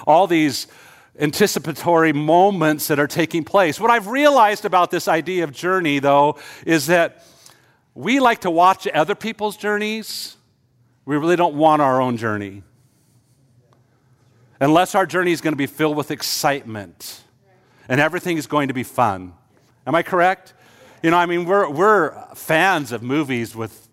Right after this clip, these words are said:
journeys. We're fans about a movie that has all of the drama and the climax and the cliffhangers, right? But does anybody like the drama and the climax and the cliffhanger in your own life?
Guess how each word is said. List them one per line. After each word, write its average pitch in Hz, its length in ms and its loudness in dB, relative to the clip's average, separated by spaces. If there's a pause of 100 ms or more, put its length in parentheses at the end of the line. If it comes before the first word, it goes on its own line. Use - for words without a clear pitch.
journeys. 123 800 -6 (300)
We're 175 120 4
fans 196 520 0
about 160 280 0
a 151 40 2
movie 170 480 -2
that 131 240 -2 (240)
has 151 260 0
all 151 260 4
of 131 120 -4
the 135 80 -6
drama 135 760 0 (280)
and 127 120 -2
the 123 80 -2
climax 160 920 -8
and 151 100 -6
the 147 60 -8
cliffhangers, 123 880 -4
right? 214 340 0 (800)
But 139 120 -2
does 190 160 2
anybody 269 280 0
like 208 240 4
the 208 80 -6
drama 165 360 2
and 180 80 -2
the 160 40 -2
climax 170 540 0
and 127 100 -8
the - 60 -14
cliffhanger 170 400 -4
in 151 60 -2
your 147 100 0
own 170 100 0
life? 190 540 -2